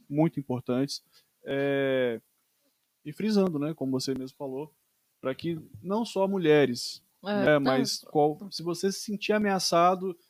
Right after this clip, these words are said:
Speaker 1: de qualquer forma que você veja que não é, que não é o normal, né, procure alguém, procure ajuda realmente, pra que, pra que a gente não tenha, é,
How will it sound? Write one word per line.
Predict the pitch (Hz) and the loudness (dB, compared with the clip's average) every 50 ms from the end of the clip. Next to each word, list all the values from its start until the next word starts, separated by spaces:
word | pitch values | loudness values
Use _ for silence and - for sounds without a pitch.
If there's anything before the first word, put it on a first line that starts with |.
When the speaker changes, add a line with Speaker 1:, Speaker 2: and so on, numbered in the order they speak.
| _ _ _ _ _ _ | _ _ _ _ _ _
Speaker 1:
de | 147 165 - | -16 -14 -4
qualquer | - 190 190 180 185 - 185 190 208 220 190 | 0 2 2 2 0 0 0 0 0 0 -2
forma | - - 156 151 156 165 170 165 156 | -2 2 4 4 4 4 2 0 -4
que | - - | -6 -6
você | 151 156 151 - 165 156 | -6 -6 -4 -4 -6 -6
veja | 147 139 143 147 156 156 156 156 | -4 -2 -2 0 0 -2 -4 -6
que | - - 147 | -10 -10 -10
não | 147 147 151 160 180 196 185 165 | -6 -4 -2 0 2 2 2 4
é, | 156 156 160 151 131 - _ _ _ _ _ _ _ _ _ | 4 4 4 2 0 -2 _ _ _ _ _ _ _ _ _
que | - 147 | -6 -4
não | 143 156 180 185 175 | -2 -2 -2 0 0
é | 160 160 165 - - - _ _ _ _ - | 0 0 0 -2 -6 -18 _ _ _ _ -4
o | - 156 | -2 2
normal, | 156 156 147 143 143 135 135 143 165 196 190 _ _ _ _ _ _ _ _ - | 6 6 6 8 8 8 10 10 8 6 4 _ _ _ _ _ _ _ _ -8
né, | 135 139 156 156 | -6 -6 -6 -4
procure | - - 214 214 - 240 240 240 | -2 -2 -2 -2 -2 -2 0 0
alguém, | 226 202 180 185 190 175 | 0 -2 -2 -4 -6 -6
procure | - 165 160 - 170 170 | -6 -8 -8 -6 -6 -4
ajuda | 151 151 147 156 165 156 151 | -4 -4 -2 -2 -2 0 0
realmente, | 147 151 143 139 139 143 156 170 170 - _ - - - _ _ _ _ - | 0 2 2 2 2 0 0 0 -4 -6 _ -18 -20 -20 _ _ _ _ -2
pra | 135 143 143 | 0 0 0
que, | - - - 160 165 170 170 165 165 160 151 143 131 - _ _ _ _ _ _ _ _ - | 0 -4 -8 -6 -4 -2 -2 0 0 2 0 0 -2 -4 _ _ _ _ _ _ _ _ -8
pra | - 147 147 | -4 -2 -2
que | - - | -2 -2
a | 151 | -4
gente | 151 156 - 160 | -4 -4 -4 -4
não | 156 156 160 151 | -4 -4 -4 -4
tenha, | - - 151 151 160 160 156 147 135 127 - _ _ _ _ _ _ _ _ _ _ _ - | -4 -4 -2 -2 0 0 0 -2 -2 -4 -10 _ _ _ _ _ _ _ _ _ _ _ -6
é, | 139 135 131 - | -4 -2 -2 -2